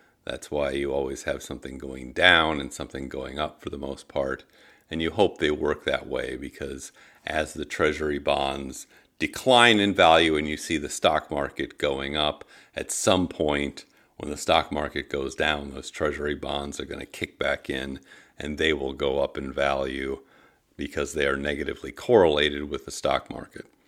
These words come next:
And with that, I see our signal is beginning to fade. This is our shortest episode. <laughs>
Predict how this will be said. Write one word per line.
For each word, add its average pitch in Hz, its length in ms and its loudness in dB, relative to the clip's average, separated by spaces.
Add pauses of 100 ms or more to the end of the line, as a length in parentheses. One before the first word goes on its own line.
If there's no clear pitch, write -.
(1600)
And 131 240 8
with 110 160 4
that, 110 260 10
I 90 180 8
see - 340 0
our 87 180 6
signal 92 720 0
is 80 320 -2
beginning 80 600 -4
to 71 240 -12
fade. 78 840 4 (800)
This - 180 -16
is - 160 -12
our 64 320 -10 (140)
shortest 85 500 4
episode. 76 720 -2
<laughs> - 60 -6